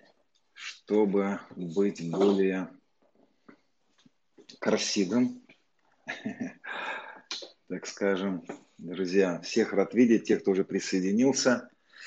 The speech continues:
Напишите мне, слышно меня или нет. Да, друзья, спасибо вам за комментарии, за хорошие. Вот, я знаю, что и вижу,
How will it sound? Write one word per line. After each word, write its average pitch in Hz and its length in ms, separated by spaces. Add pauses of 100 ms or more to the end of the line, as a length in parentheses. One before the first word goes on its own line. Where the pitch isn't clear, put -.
(540)
Напишите 123 640
мне, 107 260
слышно 131 400
меня 104 320
или 98 160
нет. 127 460 (1400)
Да, 110 200
друзья, 107 360
спасибо 123 460
вам 110 220
за 107 100
комментарии, 123 640
за 110 160
хорошие. 143 760 (1000)
Вот, 107 420
я 127 260
знаю, 110 380
что 104 380
и 113 160
вижу, 104 440